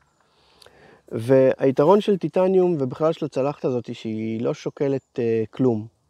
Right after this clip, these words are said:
ממש, אה, אני ארשום למטה את ה-, או פה בווידאו איפשהו, את המשקל של הצלחת הזאת. וצלחת, אתם יודעים, בשטח, כשאנחנו נמצאים בשטח, אנחנו למעשה כמעט כל דבר שיש לנו,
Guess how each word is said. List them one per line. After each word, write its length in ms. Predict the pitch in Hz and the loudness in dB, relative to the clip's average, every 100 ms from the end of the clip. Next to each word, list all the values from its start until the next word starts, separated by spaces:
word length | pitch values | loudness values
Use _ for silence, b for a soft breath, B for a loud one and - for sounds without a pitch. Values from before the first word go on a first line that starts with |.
| - | -6
ממש, 440 | 120 135 - - | -2 -2 -4 -10
אה, 260 | 117 110 104 - b b b b b b b - 90 | -8 -6 -8 -12 b b b b b b b -10 -6
אני 200 | 110 113 | -4 -4
ארשום 260 | - 147 | 0 2
למטה 300 | 143 143 139 | 2 0 -2
את 140 | 135 135 | -4 -4
ה-, 240 | 123 113 | -4 -6
או 140 | 113 107 | -8 -6
פה 100 | 139 | -6
בווידאו 380 | 127 127 139 131 | -4 -2 0 0
איפשהו, 480 | - 123 - 123 | -2 -10 -6 -4
את 140 | 117 - 117 113 - | -4 -6 -6 -6 -8
המשקל 600 | - 110 110 107 - 131 | -8 -6 -4 -6 -4 -4
של 260 | 127 143 123 | -2 -4 -4
הצלחת 1160 | 117 110 107 - _ _ _ _ - 120 135 - | -4 -6 -10 -14 _ _ _ _ -2 0 0 0
הזאת. 300 | 160 175 - 233 - _ _ _ _ _ _ b b b b b b - | 0 0 0 -2 -4 _ _ _ _ _ _ b b b b b b -6
וצלחת, 760 | 117 147 147 - 160 202 202 | 4 4 4 2 2 2 0
אתם 80 | 180 | 0
יודעים, 200 | 185 190 | 2 2
בשטח, 380 | 135 - 180 190 | 0 -2 -4 -4
כשאנחנו 320 | - 139 139 | -4 -2 -2
נמצאים 240 | 131 160 | -2 -2
בשטח, 500 | 151 147 165 160 - | -2 -2 -6 -6 -8
אנחנו 440 | 123 117 - 117 117 | -6 -6 -6 -4 -4
למעשה 320 | 117 117 165 | -4 -6 -6
כמעט 280 | - 151 - | -4 -4 -2
כל 200 | 147 151 | -2 0
דבר 320 | 139 127 135 | 0 0 -2
שיש 340 | - 117 117 | -2 -4 -2
לנו, 280 | 139 143 147 | -2 -2 -4